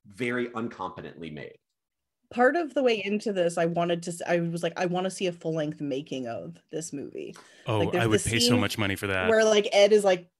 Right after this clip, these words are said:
Speaker 2: like, like, hanging off of the ceiling fixtures and, like, you know, it's somebody in a costume.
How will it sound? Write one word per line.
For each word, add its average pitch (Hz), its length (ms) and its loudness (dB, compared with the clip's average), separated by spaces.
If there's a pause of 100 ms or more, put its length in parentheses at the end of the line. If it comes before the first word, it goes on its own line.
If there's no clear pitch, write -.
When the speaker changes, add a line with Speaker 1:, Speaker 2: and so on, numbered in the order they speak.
Speaker 2:
like, 196 200 2 (320)
like, 185 180 0
hanging 214 420 -2
off 202 240 2
of 180 140 -4
the 175 80 -6
ceiling 190 640 -2
fixtures 180 1200 -2
and, 165 80 -4
like, 156 240 -2 (220)
you 196 180 2
know, 196 280 8
it's - 180 0
somebody 208 340 2
in 170 80 4
a 165 60 -4
costume. 208 800 -2